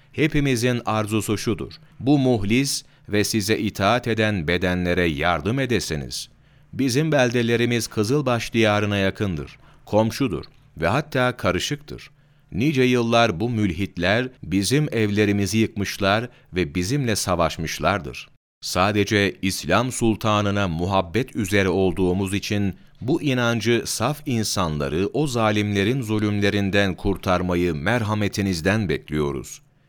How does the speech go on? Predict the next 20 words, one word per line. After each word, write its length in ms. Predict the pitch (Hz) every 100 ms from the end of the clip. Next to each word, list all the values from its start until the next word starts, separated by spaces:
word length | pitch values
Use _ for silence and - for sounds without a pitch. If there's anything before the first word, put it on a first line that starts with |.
| -
Sizin 420 | - 127 165 156
inayetleriniz 920 | 120 101 87 85 80 - 85 82 80 76
olmazsa 720 | 76 69 82 - 80 67 - - _ -
biz 360 | 90 117 95 -
kendi 440 | 104 101 82 123
başımıza 600 | 110 - 101 95 87 90
müstakil 640 | 73 90 110 - 101 - 160
olarak 500 | 120 104 101 92 87
bunlara 460 | 92 90 87 82
karşı 380 | - 78 71 73
çıkamayız. 720 | - - 104 80 60 - - - _ _ _ _ -
Zira 520 | 65 87 82 73 67
Kürtler 560 | 82 69 71 80 101 110 _ _ -
ayrı 420 | 90 95 90 117
ayrı 340 | 101 101 101
kabile 640 | - 92 92 87 90 104 - - 82
ve 200 | 87 -
aşiret 560 | 98 - 107 90 139 -
tarzında 520 | 110 104 98 87 82
yaşamaktadırlar. 1080 | 76 - 78 73 - 73 78 67 64 55